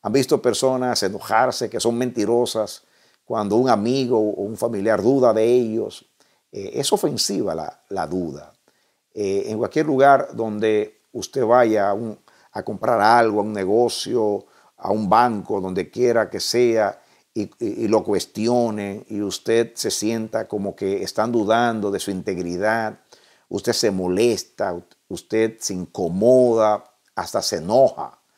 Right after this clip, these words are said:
Y yo me pregunto, ¿cómo una persona que es mentirosa por naturaleza se ofende y se enoja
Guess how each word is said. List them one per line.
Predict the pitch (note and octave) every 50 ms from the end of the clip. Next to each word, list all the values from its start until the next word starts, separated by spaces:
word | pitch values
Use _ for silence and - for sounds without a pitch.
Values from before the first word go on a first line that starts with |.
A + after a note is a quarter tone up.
| _ _ _ _ _ _ _ _ _
Y | - A2 A2 G#2
yo | A2 C3+ D3 D3+ D#3
me | D3+ B2+
pregunto, | - B2 B2 C3 D3 C#3+ B2+ G#2+ - - G2+ E2+
¿cómo | - B2+ B2+ C3+ C#3+
una | C#3+ C#3+ C3+ -
persona | C3 A2+ - - - D3 C3+ B2 G#2+ G#2 G2+ - - _ _ _ _ _
que | _ - G2 G2+ G#2+
es | A#2+ A#2+
mentirosa | C#3 C3 C3 C3 B2+ B2+ A#2+ A#2 B2 B2+ B2 - F#2+ E2+ F#2+
por | - G2 F#2+ F#2+
naturaleza | G2+ G#2 F#2+ - - G2+ G2+ G2+ G2 G#2 A2 B2+ C#3+ C3+ A2 - - D#2 C#2+ - _ _ _ _ _ _ _ _ _ _ _ _ _ _
se | _ - - B2
ofende | A2+ - - - C#3+ D#3 F3 F3 C#3+ G#2+ G#2
y | F#2+
se | F2+ - G2
enoja | F#2 F#2 A#2+ D#3 E3+ - - - C#2